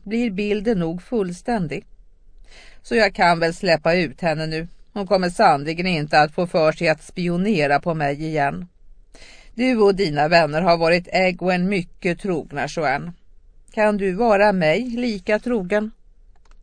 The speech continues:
Så det var därför de trott att Faulain hade gömt sig.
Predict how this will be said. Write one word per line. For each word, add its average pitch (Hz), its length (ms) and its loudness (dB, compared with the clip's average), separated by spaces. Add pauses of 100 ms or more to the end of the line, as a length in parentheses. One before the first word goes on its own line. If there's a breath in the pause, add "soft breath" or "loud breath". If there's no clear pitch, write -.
(520)
Så - 140 -8
det 180 100 -4
var 196 140 0
därför 233 520 -6
de 165 340 -4
trott 160 340 -10
att 190 140 -8
Faulain 185 840 -6
hade 180 220 -4
gömt 208 380 -8
sig. 165 360 -12